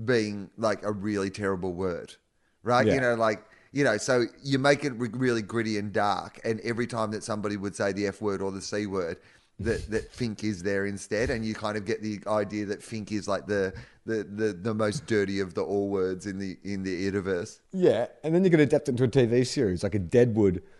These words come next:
Speaker 2: style T V series. Like, it almost fits perfectly into that. The Wizard of Id, like, those characters, Al Swearingen is the king easily.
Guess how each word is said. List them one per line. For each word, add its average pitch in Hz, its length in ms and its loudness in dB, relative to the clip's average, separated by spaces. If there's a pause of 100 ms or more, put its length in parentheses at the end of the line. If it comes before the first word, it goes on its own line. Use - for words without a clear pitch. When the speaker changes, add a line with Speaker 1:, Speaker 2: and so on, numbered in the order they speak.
(220)
Speaker 2:
style 113 380 4
T 110 180 4
V 110 220 4
series. 85 580 -6 (260)
Like, 131 140 4
it 151 80 12
almost 156 380 8
fits 120 180 2
perfectly 113 360 4
into 101 120 2
that. 110 220 4
The 117 80 2
Wizard 131 280 2
of 101 140 2
Id, 107 240 4
like, 101 200 0
those 110 200 2
characters, - 800 -4 (100)
Al 139 140 2
Swearingen 117 560 2
is 85 140 -4
the 98 80 -6
king 95 400 -4
easily. 104 540 0